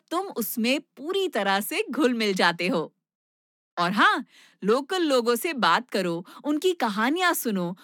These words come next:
उनकी जिंदगी के बारे में जानो। समझो कि cultural immersion से तुम दुनिया को और भी करीब से जान सकते हो और भी करीब से समझ सकते हो।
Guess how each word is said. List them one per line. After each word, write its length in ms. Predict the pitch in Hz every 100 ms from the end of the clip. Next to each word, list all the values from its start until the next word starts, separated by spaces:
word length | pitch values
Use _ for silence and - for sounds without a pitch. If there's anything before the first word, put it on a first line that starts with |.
| -
उनकी 280 | 359 427 403
जिंदगी 420 | 294 320 370 359
के 160 | 349 339
बारे 240 | 277 285
में 200 | 302 262
जानो। 500 | 214 226 339 247 185 _ _ _ -
समझो 540 | - 254 277 247 359
कि 180 | 320 330
cultural 640 | - 233 262 247 311 320
immersion 500 | 254 220 220 - 285
से 340 | 285 233 233 254 - _
तुम 160 | 370 330
दुनिया 460 | 214 220 240 311
को 360 | 320 254 262 - -
और 280 | 247 294 320
भी 240 | 254 320 -
करीब 380 | 214 190 208 269
से 220 | - 233
जान 300 | 185 175 190
सकते 320 | - 214 -
हो 260 | 220 247 277 - -
और 200 | 294 330
भी 140 | 349 370
करीब 420 | - 233 294 370
से 320 | - 220 247
समझ 400 | - 254 226 220
सकते 340 | - 180 202
हो। 260 | 180 156